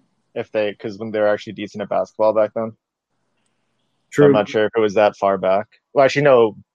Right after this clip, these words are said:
Speaker 1: B C was good further back, but I'm not sure if they were good then. They were
Speaker 2: They
Speaker 1: like
Speaker 2: were.
Speaker 1: Troy, Troy Bell and, like, Mike Cloud or something. <laughs>
Speaker 2: I think Troy Bell was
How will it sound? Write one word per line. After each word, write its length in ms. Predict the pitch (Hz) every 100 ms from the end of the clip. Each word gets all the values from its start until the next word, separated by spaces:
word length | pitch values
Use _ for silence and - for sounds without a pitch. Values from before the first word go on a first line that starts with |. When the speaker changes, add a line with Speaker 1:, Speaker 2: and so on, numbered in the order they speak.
| 101
Speaker 1:
B 120 | 127
C 140 | 123
was 140 | 117 101
good 220 | 117 101 _ _
further 300 | 107 98 92
back, 260 | 98 95 - -
but 180 | 92 -
I'm 80 | 107
not 180 | 95
sure 140 | - 98
if 100 | 98
they 80 | 95
were 60 |
good 140 | 92 92
then. 200 | 95 98 _ _ _ _ _ _ _ _
They 80 | 214
were 80 | 104
Speaker 2:
They 100 | 104
Speaker 1:
like 100 | 349
Speaker 2:
were. 60 |
Speaker 1:
Troy, 200 | 294 110 110 -
Troy 280 | - 131 127
Bell 340 | 107 107 113
and, 80 | 113
like, 180 | 107 101
Mike 220 | 101 95
Cloud 340 | - 98 98
or 80 | 104
something. 320 | 101 107 117 120 _ -
<laughs> 220 | - _
Speaker 2:
I 240 | 123 -
think 240 | 135 175 151
Troy 140 | 165
Bell 220 | 135 127
was 120 | 127